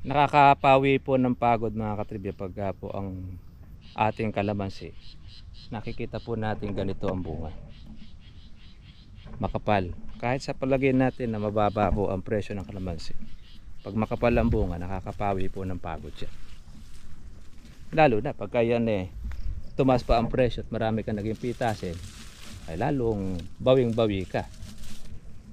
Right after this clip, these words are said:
sa pagod. Kaya kahit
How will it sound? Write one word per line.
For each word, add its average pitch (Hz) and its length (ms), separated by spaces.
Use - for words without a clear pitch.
sa - 160
pagod. 90 400
Kaya 98 120
kahit 107 340